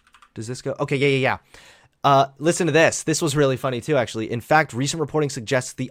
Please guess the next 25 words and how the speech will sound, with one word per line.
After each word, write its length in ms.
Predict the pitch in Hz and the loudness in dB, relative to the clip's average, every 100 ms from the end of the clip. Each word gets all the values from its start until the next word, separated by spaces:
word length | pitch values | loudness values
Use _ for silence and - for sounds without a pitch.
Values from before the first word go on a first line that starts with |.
| - | -2
opposite 480 | 131 156 147 - - | 0 0 -4 -6 -6
might 160 | 110 107 | -6 -8
be 80 | |
true. 220 | 98 120 90 | -8 -8 -2
Facebook's 500 | 139 151 - - - | -2 -2 -2 -4 2
algorithm 480 | 151 156 156 143 135 | 4 4 0 -2 -4
is 140 | 117 | -4
known 240 | 120 131 | -2 -4
to 180 | 131 - | -4 -6
amplify 400 | 123 139 165 151 | -6 -6 -4 -4
content 440 | 151 143 131 131 110 | -4 -6 -6 -6 -4
that 120 | 117 | -4
evokes 400 | 101 120 127 - | -2 -6 -6 -12
an 80 | 127 | -10
emotional 680 | 113 110 120 139 - 185 175 | -8 -6 -4 -4 -4 -6 -4
response, 680 | 156 135 - 123 90 92 - - _ - | -6 -6 -2 -2 -4 -10 -16 -20 _ 0
reward 500 | 151 123 127 170 175 | 2 2 2 0 0
sensational 720 | - 151 - 156 151 165 165 | -6 -8 -4 -4 -4 -4 -4
and 160 | 131 110 | -4 -8
partisan 640 | - - 151 175 139 165 | -12 -2 0 0 -2 -6
content, 600 | 151 131 110 104 92 104 - - | -6 -4 -4 -6 -10 -12 -20 -14
and 140 | - 135 | -8 -6
contribute 460 | 143 - 160 151 | -4 -4 -4 -4
to 80 | - | -8
polarization. 840 | - 139 135 123 113 123 107 85 | -6 -2 0 -2 -2 -6 -6 -10